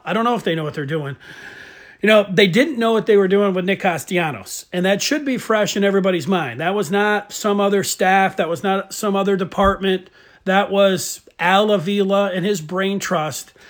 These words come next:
that couldn't figure that out. They never did get that right with, with Nick Castellanos. And so it, it's not bashing them. It's not saying that Torkelson's gonna be a, a Castellanos two point oh for sure.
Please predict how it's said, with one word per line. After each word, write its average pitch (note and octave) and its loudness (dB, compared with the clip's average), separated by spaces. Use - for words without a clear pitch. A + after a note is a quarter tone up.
that F#3+ -2
couldn't C4 2
figure A#3+ 2
that G#3 2
out. C3+ -4
They F3+ -2
never A3+ 2
did G#3 2
get G#3 0
that F3+ 2
right F#3 0
with, E3 -10
with D#3+ -4
Nick E3 -4
Castellanos. C3+ -8
And D#3 -12
so D#3+ -4
it, C#3+ -10
it's E3+ -6
not G#3 0
bashing F3 -2
them. A#2+ -8
It's E3+ -4
not G#3+ 0
saying G#3+ -2
that G3 -2
Torkelson's G3 -2
gonna F#3+ -2
be F3+ 2
a, D3 -2
a D3+ -10
Castellanos F3 -6
two G#3+ -8
point E3+ -4
oh E3+ -2
for E3 -8
sure. D3+ -8